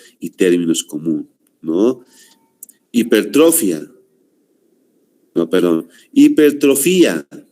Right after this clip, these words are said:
¿es, no? Lipólisis. Muy bien. Proteólisis, ¿no? ¿Alguna de estas palabras, profe-, señor, se entiende?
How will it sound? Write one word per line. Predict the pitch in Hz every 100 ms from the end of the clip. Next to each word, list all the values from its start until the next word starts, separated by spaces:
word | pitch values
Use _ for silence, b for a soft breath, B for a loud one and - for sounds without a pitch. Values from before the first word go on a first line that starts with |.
| _
¿es, | 76 -
no? | 90 127 165 - _ _ _ b b b _ _ _ _ _ -
Lipólisis. | 127 139 147 139 160 196 - 101 - - - - _ _ _ -
Muy | 90 87
bien. | 104 123 151 156 - _ _ _ _ _ _ _ _ _ _ _ _ _ _ _ -
Proteólisis, | 127 131 143 131 131 185 - 113 85 - - - _ _ _ _
¿no? | - 92 123 180 B B B _
¿Alguna | 139 143 180
de | 165
estas | 160
palabras, | 160 147
profe-, | 147 139
señor, | 139 - 135 135
se | 123 123
entiende? | 113 - 123 123 123 185 -